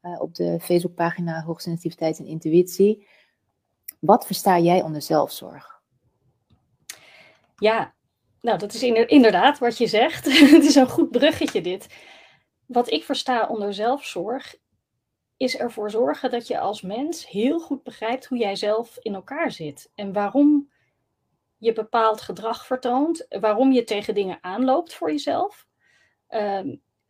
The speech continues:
Speaker 2: dus eigenlijk inderdaad een soort zelfbewustzijn creëren, waarin je dat gevoel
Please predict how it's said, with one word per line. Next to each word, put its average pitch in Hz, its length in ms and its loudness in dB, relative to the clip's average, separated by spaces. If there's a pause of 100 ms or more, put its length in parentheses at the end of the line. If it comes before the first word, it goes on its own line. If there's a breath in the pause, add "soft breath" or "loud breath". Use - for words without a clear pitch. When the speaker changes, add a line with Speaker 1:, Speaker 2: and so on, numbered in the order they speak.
(120)
Speaker 2:
dus 254 220 -2
eigenlijk 302 400 0
inderdaad 233 400 -2
een 254 60 -8
soort 226 280 -8
zelfbewustzijn 214 960 -4
creëren, 160 560 -12
waarin 220 380 -6
je 202 280 -6 (1200)
dat 202 180 0
gevoel 240 640 -6